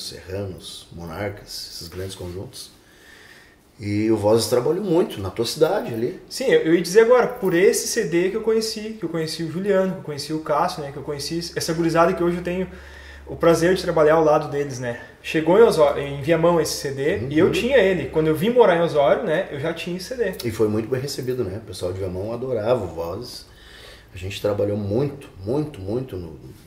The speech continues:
Speaker 1: tem várias comunidades ali em Viamão.
Speaker 2: Sim.
Speaker 1: A gente tocou muito baile de formatura, de curso de dança. Em Porto Alegre, em Canoas, toda a região metropolitana a gente trabalhava bastante. E também aqui no nosso litoral, né?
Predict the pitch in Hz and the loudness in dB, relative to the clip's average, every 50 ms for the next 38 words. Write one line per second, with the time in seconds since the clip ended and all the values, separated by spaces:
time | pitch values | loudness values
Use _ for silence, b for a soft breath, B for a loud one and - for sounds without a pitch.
0 | - - - 104 98 92 101 113 127 120 - 113 107 107 110 101 90 92 101 117 | -20 -12 -8 -8 -6 -4 -4 -4 -4 -4 -4 -6 -6 -4 -4 -4 -4 -4 -4 -4
1 | 120 107 95 90 92 101 98 95 85 - 156 151 175 208 - - - b b b | -4 -6 -8 -8 -6 -6 -4 -4 -4 -4 -4 -4 -4 -6 -8 -12 -20 b b b
2 | b b b b - 104 - - 117 117 - 143 143 135 143 151 - - 139 113 | b b b b -16 -14 -6 -6 -6 -4 -4 -4 -4 -4 -4 -4 -6 -6 -6 -2
3 | 107 113 123 127 - - - 120 117 113 107 98 - - 104 107 123 131 113 98 | -2 -2 -2 -2 -4 0 0 0 0 0 -4 -6 -8 -8 -6 -4 -2 -2 -2 -2
4 | - - - 104 107 104 - 107 95 85 73 - 87 98 123 127 123 104 101 - | -4 -10 -8 -8 -6 -6 -6 -8 -8 -10 -10 -8 -4 -2 0 0 0 -2 -4 -6
5 | - 85 80 80 78 B B B B B B B B B B 107 104 104 117 117 | -6 -8 -10 -10 -14 B B B B B B B B B B -14 -10 -4 -2 -2
6 | 117 117 113 104 101 98 104 117 113 110 107 98 95 90 90 90 - 101 95 92 | -2 -2 -4 -2 -2 0 2 2 2 2 0 -2 -4 -6 -6 -6 -6 -6 -6 -4
7 | 90 95 110 120 120 113 107 104 92 85 82 80 - - - - - - - 135 | -4 -2 0 0 2 2 0 0 -2 -4 -6 -10 -12 -14 -14 -16 -18 -8 -6 -4
8 | - - 196 170 156 147 139 135 127 - 104 98 104 101 95 101 98 101 101 98 | -4 -2 -4 -2 -2 0 0 -2 -2 -4 -4 -2 -2 -4 -2 -4 -6 -4 -4 -4
9 | 95 104 113 117 - 117 113 113 117 110 110 120 120 - - - - - - - | -4 -4 -6 -4 -2 -2 -2 0 0 -2 -2 -2 -2 -2 -6 -4 -4 -6 -6 -6
10 | - - - 123 120 117 - - 202 156 143 151 175 180 170 - 113 120 123 117 | -8 -12 -8 -8 -8 -4 -4 -4 0 2 2 2 2 0 0 -2 -2 0 0 0
11 | 117 113 - - - 156 147 135 131 139 131 104 95 101 | 0 -2 -4 -6 0 0 2 2 2 0 -2 -4 -6 -8